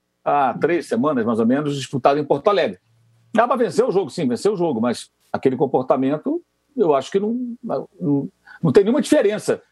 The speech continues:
é, em relação ao que vários técnicos aqui no Brasil fazem. Você marca um gol no começo e depois você fecha a casinha. É, o Inter foi isso, não tinha um contragolpe, não tinha uma saída pro ataque, não ficava com a bola no,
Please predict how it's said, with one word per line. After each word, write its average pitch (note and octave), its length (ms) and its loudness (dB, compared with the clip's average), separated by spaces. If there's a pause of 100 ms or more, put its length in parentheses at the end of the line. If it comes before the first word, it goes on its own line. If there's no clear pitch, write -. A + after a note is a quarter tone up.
(160)
é, C#3 240 0
em C#3+ 40 0
relação E3+ 380 0
ao F3+ 80 -4
que A3+ 160 -2
vários F3 340 0
técnicos F3+ 420 -4
aqui G3+ 140 -4
no G#3 80 -2
Brasil F#3 260 0
fazem. D#3 340 0
Você G#2 200 -4
marca D3+ 200 -2
um E3 60 -2
gol E3+ 140 0
no F3+ 100 -4
começo A3 400 0 (300)
e G#3+ 60 0
depois E3 240 -2
você D#3 180 -2
fecha C#3 260 -2
a - 20 0
casinha. C3+ 440 0 (340)
É, A#2 200 2
o C#3 100 2
Inter D3+ 200 2
foi A3 220 2
isso, E3+ 240 -6
não D3+ 100 -2
tinha F3+ 240 0
um C3 100 2
contragolpe, C3+ 560 2
não B2+ 60 0
tinha D#3 120 -2
uma C3+ 100 -2
saída C3 280 0
pro A#2 100 0
ataque, E3+ 340 0
não C3+ 120 -4
ficava B2+ 300 -2
com C3+ 80 0
a B2+ 40 0
bola C3 220 0
no, A#2 120 -2